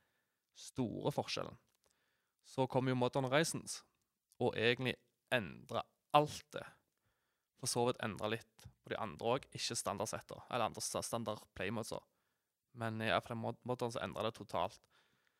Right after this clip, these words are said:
Så det gjør jo at Modern Horizons to har litt å leve opp til. For å klare å, å, ehm, for å se om de klarer å gjøre like mye forandring i Modern, eller bygge, i hvert fall bygge videre på det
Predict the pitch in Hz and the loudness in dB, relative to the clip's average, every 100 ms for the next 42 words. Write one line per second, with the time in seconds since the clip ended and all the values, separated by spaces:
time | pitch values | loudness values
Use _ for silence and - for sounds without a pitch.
0 | _ _ _ _ _ _ _ _ - 143 | _ _ _ _ _ _ _ _ 2 10
1 | 147 143 156 131 135 147 131 135 139 - | 12 12 12 8 6 4 4 2 -2 -6
2 | - 165 190 180 123 - _ _ _ _ | -4 2 4 4 2 -10 _ _ _ _
3 | _ _ - 120 127 139 - - 131 143 | _ _ -2 2 4 2 -4 -4 0 0
4 | - 139 131 196 - - - - - _ | 4 6 6 4 2 -4 -4 -4 -18 _
5 | _ _ _ _ _ _ _ _ _ _ | _ _ _ _ _ _ _ _ _ _
6 | - 120 127 117 - 113 110 120 - 113 | -8 -6 -2 0 2 2 2 2 2 0
7 | 110 107 107 110 - 117 _ _ _ _ | 0 -2 -2 -6 -8 -12 _ _ _ _
8 | _ _ _ _ _ _ - 120 120 120 | _ _ _ _ _ _ -10 -4 -2 -2
9 | 113 113 117 113 113 110 120 117 101 82 | -2 2 4 4 2 0 0 0 2 2
10 | 117 - - _ _ 123 120 123 - 123 | 2 -2 -18 _ _ -2 -2 -2 -2 -2
11 | 120 127 120 117 120 120 123 127 123 120 | 0 2 2 2 2 2 2 0 0 2
12 | 107 90 131 120 | 2 2 4 4